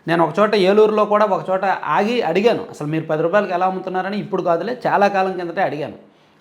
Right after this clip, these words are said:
అడిగినప్పుడు వాళ్ళు, "ఐదు రూపాయలకు బన్ కొంటామండి, ఐదు రూపాయలకు బన్ మేమే తయారు చేసుకుంటాము, బయట కొంటే ఐదు రూపాయలు, మేమే దాన్ని తయారు చేసుకుంటాం ఓన్గా. So దాన్ని కట్ చేసి మధ్యలో కోవా వేస్తాము. సాధారణంగా కోవా పెద్ద కాస్ట్ ఏమీ కాదు, నిజంగా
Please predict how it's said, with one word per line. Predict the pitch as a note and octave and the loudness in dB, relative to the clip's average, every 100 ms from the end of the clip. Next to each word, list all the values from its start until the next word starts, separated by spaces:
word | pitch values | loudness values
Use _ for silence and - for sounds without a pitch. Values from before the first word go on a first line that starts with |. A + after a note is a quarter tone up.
| - | -4
అడిగినప్పుడు | D3+ G#3 G3 C4 | 0 2 2 0
వాళ్ళు, | A#3+ F3+ E3+ | 2 4 2
"ఐదు | D3+ D#3+ | 2 2
రూపాయలకు | D#3+ G#3 G3+ | 4 2 2
బన్ | D3+ D3+ | -2 -2
కొంటామండి, | F3+ E3+ D#3 D3+ C#3+ G#3 E4 - _ _ _ C#3 | -2 -2 -2 -4 -4 -6 -8 -14 _ _ _ -2
ఐదు | D3+ | 2
రూపాయలకు | D#3+ G#3 A3+ | 2 2 2
బన్ | D3+ D3+ F3 | 0 -2 -2
మేమే | D3 E3 G#3+ | -2 2 4
తయారు | - E3 F3+ | 4 4 4
చేసుకుంటాము, | E3 D#3+ E3 D3 G#3 | 0 -2 -4 -4 -2
బయట | F#3 D3+ F#3 | 0 0 0
కొంటే | F#3+ F#3 | -2 0
ఐదు | E3 D#3 | -2 -2
రూపాయలు, | D#3 D3+ D#3 | -4 -4 -4
మేమే | G#3+ F3+ G3 | -4 -2 0
దాన్ని | F#3+ E3+ | 0 0
తయారు | D#3 D3 D#3+ | 0 -2 -2
చేసుకుంటాం | D#3 C3+ D#3 C#3+ C#3+ | -4 -8 -10 -10 -8
ఓన్గా. | C3+ D3 E3+ D4 - _ _ _ _ _ - | -8 -6 -6 -8 -14 _ _ _ _ _ -2
So | A#3+ | 0
దాన్ని | E3+ E3+ G3+ G3 E3+ - | 2 2 4 0 -2 -2
కట్ | D#3+ D#3+ A3+ | -4 -2 -2
చేసి | G#3+ A#3 | -2 -2
మధ్యలో | F3+ D#3+ G3+ | -2 -2 -2
కోవా | G3+ D#3+ E3 F3 | 0 0 0 0
వేస్తాము. | E3 - E3 G#3 | -2 -4 -8 -6
సాధారణంగా | D3+ E3 F#3+ G3 G#3+ A3+ - - | 0 2 2 2 0 -2 -4 -6
కోవా | E3+ F3+ G#3 | 0 4 4
పెద్ద | G3+ E3+ D#3+ | 2 -2 -4
కాస్ట్ | F#3 E3+ E3+ - | -2 0 0 -4
ఏమీ | D#3+ | -6
కాదు, | D#3+ C3 - | -4 -8 -8
నిజంగా | B2 E3 G#3 G#3+ G#3 - | -10 -8 -2 2 2 -2